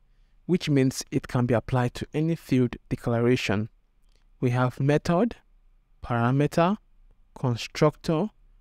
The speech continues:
local variable, annotation type. You know, this means it can be applied to any annotation declaration. We have package, we have type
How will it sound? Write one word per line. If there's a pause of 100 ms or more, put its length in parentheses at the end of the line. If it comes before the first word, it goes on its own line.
(200)
local
variable, (1080)
annotation (220)
type. (520)
You
know, (120)
this
means
it
can
be
applied (100)
to (720)
any
annotation
declaration. (600)
We
have
package, (600)
we
have (320)
type